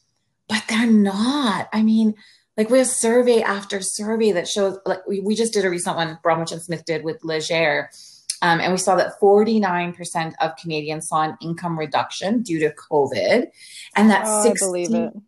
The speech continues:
Speaker 1: right? And sixty-one percent are behind on their credit card payments. So sixty-one percent,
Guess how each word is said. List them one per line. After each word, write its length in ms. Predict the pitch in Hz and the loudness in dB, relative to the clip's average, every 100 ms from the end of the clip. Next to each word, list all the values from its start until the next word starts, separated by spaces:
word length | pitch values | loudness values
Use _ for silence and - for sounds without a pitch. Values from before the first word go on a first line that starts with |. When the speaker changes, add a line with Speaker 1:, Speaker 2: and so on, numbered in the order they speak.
| _ - | _ 0
Speaker 1:
right? 280 | 220 302 - | 2 2 0
And 140 | 233 | -2
sixty-one 580 | - 294 - 294 269 269 | -2 -4 -4 -2 0 0
percent 280 | 254 247 247 | -2 -2 0
are 100 | 226 | 0
behind 400 | 214 202 208 220 | 0 0 2 2
on 120 | 226 | 2
their 100 | 202 | 0
credit 280 | - 208 208 | -2 -4 -2
card 220 | 202 190 | -4 -4
payments. 440 | 208 220 175 - - | 0 0 0 -2 2
So 240 | 196 196 - - _ - | 2 2 -4 -20 _ -8
sixty-one 640 | - 311 - - 359 233 | -2 0 -2 0 2 2
percent, 580 | 233 226 226 131 139 220 | 2 -2 0 -2 0 -2